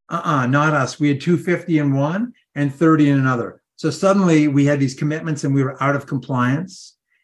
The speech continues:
And at the same time, in another market, they do the auctions every year for value of capacity, and the price fell by sixfold. So the commitments I had to the corporation in terms of the, the margin I was gonna deliver, and also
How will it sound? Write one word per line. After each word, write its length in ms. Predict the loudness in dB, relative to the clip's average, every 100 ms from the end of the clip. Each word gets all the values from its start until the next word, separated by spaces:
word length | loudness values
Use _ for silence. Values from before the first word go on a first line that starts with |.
| _ 0
And 180 | 0
at 60 | 0
the 60 | -6 0
same 200 | 0 0
time, 340 | 0 0 0 2
in 100 | 2
another 260 | 0 0
market, 580 | -2 -2 -4 -6 -8 -8 -16 _ _ _ _
they 200 | 2 4
do 140 | 6 6
the 100 | 4
auctions 460 | 2 0 -2 0
every 240 | 0 0 0
year 260 | 2 2
for 200 | -2 -8
value 300 | -6 -2 -2
of 120 | -2
capacity, 640 | -6 -8 -6 -4 -2 -2 0
and 120 | -2
the 60 | -2
price 340 | -2 0 -2
fell 300 | -4 -4 -2
by 480 | -2 -2 -2 -4 -6 _ _ -10
sixfold. 840 | -4 -4 -4 -4 -4 -4 -10 -16 _ _ _
So 140 | 0
the 100 | 2 2
commitments 500 | 4 4 0 -2 -2
I 160 | -4 -4
had 320 | -4 -6 -6
to 80 | -6
the 100 | -2
corporation 720 | -2 0 0 0 0 -2 -4
in 120 | -4
terms 340 | -4 -2 -2 -2
of 180 | -4
the, 380 | -4 -4 -4 -8 -14 _ -4
the 80 | 2
margin 400 | 4 4 4 2
I 120 | 2
was 160 | 0
gonna 180 | 0 0
deliver, 560 | 0 0 -2 -4 -8 -12 _ _ _ _
and 320 | 2 2 2
also 920 | -2 -4 -4 -4 -4 -2 -2 -4 -8